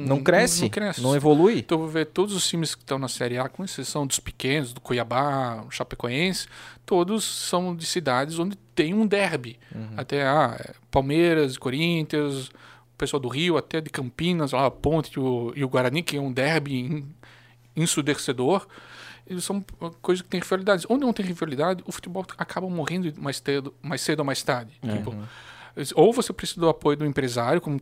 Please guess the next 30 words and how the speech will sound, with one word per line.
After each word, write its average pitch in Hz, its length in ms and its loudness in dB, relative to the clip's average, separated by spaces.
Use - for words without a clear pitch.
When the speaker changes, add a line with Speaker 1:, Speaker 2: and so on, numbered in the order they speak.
Speaker 2:
existe 139 360 -2
em 175 40 2
Chapecó, 143 680 0
em 185 120 0
Blumenau 180 360 -2
teve, 214 400 0
nos 131 240 -4
anos 123 160 -4
oitenta, 156 420 -4
Speaker 1:
Teve. 104 160 -2
Speaker 2:
todo 247 240 6
mundo 214 200 6
queria 202 180 2
patrocinar 160 400 -4
Sufabril, 151 640 2
Speaker 1:
É. 107 120 4
Speaker 2:
Teca, 147 300 6
Artex - 560 0
e 123 120 -10
pá. 139 360 0
Só - 180 0
que 233 500 -2
chegou 208 260 2
um 214 40 2
momento 175 580 -2
que - 80 -8
o - 20 -8
futebol 156 440 -4
é 170 60 0
cruel, 160 520 -4